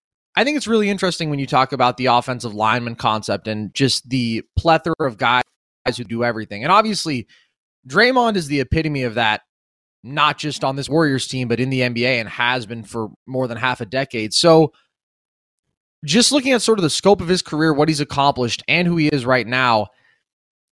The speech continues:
how many names do you think you would take? Let's just go in the league right now with this version of Draymond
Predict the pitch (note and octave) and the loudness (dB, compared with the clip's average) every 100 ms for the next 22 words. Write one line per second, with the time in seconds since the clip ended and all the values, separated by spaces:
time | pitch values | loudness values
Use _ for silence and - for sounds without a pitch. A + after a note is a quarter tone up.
0 | _ - - A#3 E4 E4 B3+ G3+ G#3+ G#3 | _ -8 0 0 0 -2 -2 0 0 0
1 | E3 F3+ E3+ E3+ - D#3+ D3 - - C#3+ | 0 -2 0 -2 0 2 2 2 0 2
2 | G2+ - - - _ - G3 B3+ G3 G#3+ | 0 -4 -20 -20 _ 0 2 2 2 4
3 | G#3 F#3+ D#3 D#3 B2+ C#3 A#2+ B2 B2 A#2+ | 4 2 0 -2 0 0 0 0 -2 -2
4 | C#3+ C#3 D3+ C3+ C3 G#2+ B2 A2+ G#2 F#2+ | -4 -2 0 0 -2 0 0 2 -2 -4